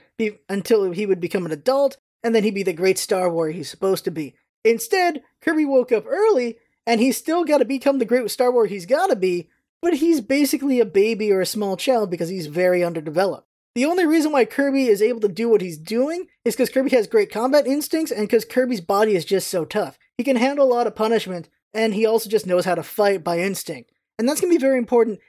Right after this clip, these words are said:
in this episode, because holy crap, Meta Knight does not hold back all that much. He does hold back still, because he's not trying to kill Kirby, but he does not hold back a lot when they have their duel. 'Cause straight up, they're gonna have a duel, and that is the name of the Japanese version of the episode. That is a duel with Meta Knight.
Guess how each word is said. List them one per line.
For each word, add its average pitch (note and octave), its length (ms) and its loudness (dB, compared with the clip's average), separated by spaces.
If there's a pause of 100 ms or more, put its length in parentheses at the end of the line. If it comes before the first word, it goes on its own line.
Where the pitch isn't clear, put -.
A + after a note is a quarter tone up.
(140)
in C4+ 120 2
this C#4 200 0
episode, A#3 500 0 (360)
because G#3 280 2
holy A#3+ 320 2
crap, A3 320 0 (220)
Meta A3 280 4
Knight G#3 220 0
does E3+ 240 0
not E3+ 320 0
hold D4 180 0
back C4+ 260 0
all G#3 140 2
that F#3 200 0
much. - 280 -6 (200)
He C#4+ 120 0
does G4+ 240 4
hold E4 220 -2
back C4 260 0
still, F#3+ 340 0
because E3+ 280 -4
he's E3+ 80 -10
not G#3 140 -2
trying G#3+ 140 2
to F#3 60 -12
kill A3+ 200 2
Kirby, D#3+ 340 -8 (340)
but A3 160 4
he G3+ 100 -8
does F3 220 -2
not B3+ 180 0
hold C#4+ 200 0
back C4 200 -2
a B3+ 60 4
lot A#3+ 340 -2 (260)
when G3+ 180 -2
they G3+ 140 4
have F#3+ 200 0
their F3+ 160 0
duel. E3 380 -2 (200)
'Cause - 140 -2
straight D#4 280 -2
up, C4+ 120 0
they're A#3+ 140 4
gonna C4 120 0
have B3+ 160 2
a A#3+ 60 0
duel, G3 380 2 (300)
and G3+ 240 -8
that C4 280 0
is B3+ 220 0
the A3+ 80 2
name A3+ 180 4
of A3+ 80 -10
the G#3+ 60 -6
Japanese G3+ 360 0
version F#3 200 0
of F3+ 40 -6
the F#3 60 0
episode. F3 280 -4
That G3 140 0
is F3 80 0
a F3+ 40 -4
duel G#3 180 0
with G3 160 2
Meta F#3+ 220 0
Knight. F3+ 340 -4